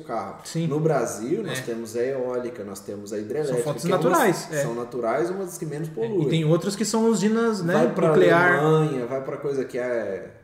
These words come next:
Speaker 1: Não sei nem se existe ainda carvão, mas era termoelétricas,
Speaker 2: Sim.
Speaker 1: né? Então eles
Speaker 2: Eu acho que
Speaker 1: vão
Speaker 2: existe
Speaker 1: lá,
Speaker 2: ainda, cara.
Speaker 1: queimam,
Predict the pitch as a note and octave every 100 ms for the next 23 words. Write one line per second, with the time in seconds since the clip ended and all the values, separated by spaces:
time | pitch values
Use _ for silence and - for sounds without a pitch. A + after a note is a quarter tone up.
0 | - - - C#3 D#3 F3 E3+ D#3+ - E3+
1 | E3 E3 G3 F3+ D3+ D#3+ C#3+ A2 A2+ A#2+
2 | C3+ C3 - C#3 D#3 D#3 B2 A2+ A#2+ A#2
3 | - - F#2+ C#3+ E3 D#3+ - - - G2
4 | A#2+ B2+ A#2+ D3+ - A#3+ D4 D#4+ - A#3
5 | F#3+ D#3 C3+ B2+ C3+ E3 G#3 B3+ F4